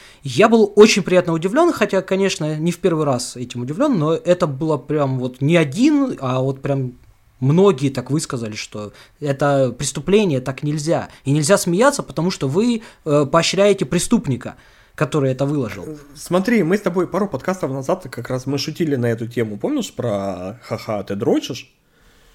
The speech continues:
Speaker 1: Да, да, да, да, да, да, да,
Speaker 2: Ты,
Speaker 1: да.
Speaker 2: собственно, говорил о том, что, помнишь, там, когда школьнику предъявляют, и когда ты уже взрослый. Ну, во-первых, все дрочат. Во-вторых,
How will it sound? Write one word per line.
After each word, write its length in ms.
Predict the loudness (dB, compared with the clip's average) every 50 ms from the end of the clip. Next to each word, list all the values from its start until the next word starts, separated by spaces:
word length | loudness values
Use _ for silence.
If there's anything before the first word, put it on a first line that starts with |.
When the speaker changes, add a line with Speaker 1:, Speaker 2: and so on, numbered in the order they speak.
| _ _ _ _ _ _ -8
Speaker 1:
Да, 320 | -4 0 2 4 4 4
да, 100 | 4 2
да, 120 | 2 2
да, 120 | 0 0 -2
да, 120 | -2 -4
да, 120 | -4 -4 -6
да, 260 | -8 -10 -8 -6 -4
Speaker 2:
Ты, 60 | -4
Speaker 1:
да. 60 | -2 -2
Speaker 2:
собственно, 340 | -4 -6 -6 -6 -6 -4
говорил 380 | -4 -2 0 0 0 0 -2 -4
о 20 |
том, 160 | -4 -6 -8 -8
что, 100 | -6 -2
помнишь, 240 | 0 0 0 0 -4
там, 140 | -6 -10 -10
когда 480 | -10 -10 -10 -10 -10 -12 -12 -14 -14 -14 -14 -16 -16 -18 -20 _ _ -16
школьнику 500 | -12 -4 4 6 6 6 6 4 2 0
предъявляют, 640 | -2 0 2 4 4 4 6 6 6 4 4 0
и 40 | -2
когда 200 | -2 0 0 0
ты 80 | 0 0
уже 140 | -2 -2 -2
взрослый. 500 | -2 -2 0 0 0 -2 -2 -8 -14 -16 -16 -20 -14 -6 0
Ну, 100 | 0 4
во-первых, 460 | 4 4 4 4 4 4 2 -2 -6 -20 _ _ _ _ _ _ _
все 260 | -14 -8 -2 -2 -2
дрочат. 380 | -2 -2 -8 -10 -10 -12 -14 -16 _ _ _ _ _ _ _ -4
Во-вторых, 600 | -2 -2 0 2 4 4 6 6 4 2 -4